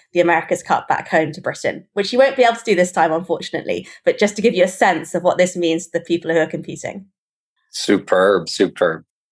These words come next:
Speaker 2: Ollie, let me, let me turn to you and ask you: Can you explain a little bit what McKinsey actually did with Emirates to Team New Zealand?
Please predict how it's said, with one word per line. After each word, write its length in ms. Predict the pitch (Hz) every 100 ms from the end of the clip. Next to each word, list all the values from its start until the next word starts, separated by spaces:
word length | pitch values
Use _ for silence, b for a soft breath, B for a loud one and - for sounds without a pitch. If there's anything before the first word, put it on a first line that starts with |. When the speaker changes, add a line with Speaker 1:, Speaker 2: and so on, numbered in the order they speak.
| _
Speaker 2:
Ollie, 300 | 151 170 160
let 160 | 131 160
me, 180 | 208 185
let 100 | 156
me 80 | 165
turn 240 | - 151
to 140 | - 113
you 340 | 117 117 110
and 100 | 107
ask 380 | 104 117 - -
you: 320 | 113 110 104 -
Can 100 | 143
you 140 | 165
explain 300 | 180 - 151
a 20 |
little 140 | 143 135
bit 160 | 135
what 180 | 127 151
McKinsey 580 | 131 - 139 139 135 120
actually 280 | 120 - 113
did 380 | 95 117 120 101
with 160 | 107 -
Emirates 360 | 107 104 95 -
to 180 | - 101
Team 300 | - 110 101
New 120 | 95
Zealand? 440 | 85 85 78 73